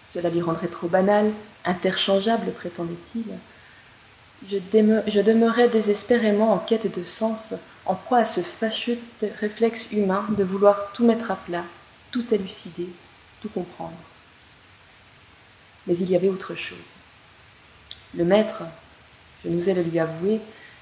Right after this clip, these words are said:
ne possédait pas la carrure qu'aurait exigé son statut. La qualité de sa pensée avait beau être élégante, il était par ailleurs chétif, ses cheveux mi-longs mal égalisés, une barbe clairsemée. Il arborait des chemises que personne ne repassait pour lui,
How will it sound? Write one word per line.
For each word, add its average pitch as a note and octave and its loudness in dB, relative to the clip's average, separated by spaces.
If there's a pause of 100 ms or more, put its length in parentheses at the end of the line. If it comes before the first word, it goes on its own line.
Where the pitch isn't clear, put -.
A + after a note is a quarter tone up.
(180)
ne G3 2
possédait G3 4
pas A#3+ 6
la A3+ 4
carrure A3 0
qu'aurait F3+ -6
exigé F3 -4
son G3 -4
statut. - -8 (720)
La F3 -2
qualité F#3 0
de - -10
sa G3 2
pensée G3 -2
avait E3+ 2
beau G3 -2 (100)
être F3+ -8
élégante, G3+ 6
il E3 -4
était E3+ -4
par E3+ -2
ailleurs E3 -2
chétif, - -6 (320)
ses F#3 -10
cheveux F3 -4
mi-longs F3+ 2
mal E3+ 2
égalisés, E3 0 (280)
une E3+ 0
barbe F3 0
clairsemée. E3 -8 (840)
Il F#3 4
arborait G3+ 8
des A3 2
chemises A3 6
que F3+ 0
personne G3+ 2
ne F3+ 4
repassait F3 0
pour E3+ -8
lui, G#3+ -2